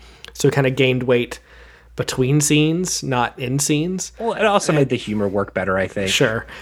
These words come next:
Speaker 1: 'Cause, 'cause it wouldn't have done that otherwise. And obviously, you know that they have to, <laughs> they have to do something to get, to get the, the story to go through. And we're not,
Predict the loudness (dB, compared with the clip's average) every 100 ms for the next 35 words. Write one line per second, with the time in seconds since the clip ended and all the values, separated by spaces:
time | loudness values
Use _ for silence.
0 | -4 -2 0 2 2 2 2 2 2 0
1 | 0 -2 -2 -2 -2 -4 -2 2 2 2
2 | 0 -2 0 0 -2 -2 -4 -4 -6 -8
3 | -8 -8 -12 -20 -20 -20 _ _ -20 -6
4 | -6 -4 -2 0 2 2 2 0 0 -4
5 | -2 -2 0 0 0 -4 -6 -4 -4 -4
6 | -8 -20 -20 -20 -6 -4 -2 -2 -2 -2
7 | -2 0 4 4 4 -2 -6 -6 -4 -2
8 | -2 -2 0 2 2 2 -2